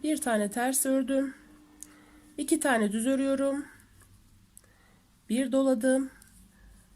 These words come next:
Merkezdeki, e, düzümü örüyorum. Tekrar doladım. İki tane düz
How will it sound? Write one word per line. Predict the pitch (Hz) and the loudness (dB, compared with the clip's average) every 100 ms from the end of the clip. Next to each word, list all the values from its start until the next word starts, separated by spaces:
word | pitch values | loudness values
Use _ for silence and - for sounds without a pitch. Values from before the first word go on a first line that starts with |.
| - - | -20 -8
Merkezdeki, | 240 240 226 233 208 226 - 233 233 226 - | -4 -4 -2 -2 -2 -2 -4 -4 -4 -4 -4
e, | 175 185 185 180 - - - - 190 | -2 -2 -2 -4 -6 -20 -20 -12 -4
düzümü | 196 180 175 | -2 -2 -2
örüyorum. | 208 240 262 262 269 277 262 | -2 -2 0 0 -2 -6 -10
Tekrar | - 311 262 226 208 | -8 -6 -2 -2 0
doladım. | 214 214 214 294 | 0 0 -2 -6
İki | 320 269 269 | -6 -6 -4
tane | 247 220 196 208 | -2 -2 -2 -2
düz | 302 311 - - | 0 0 -2 -4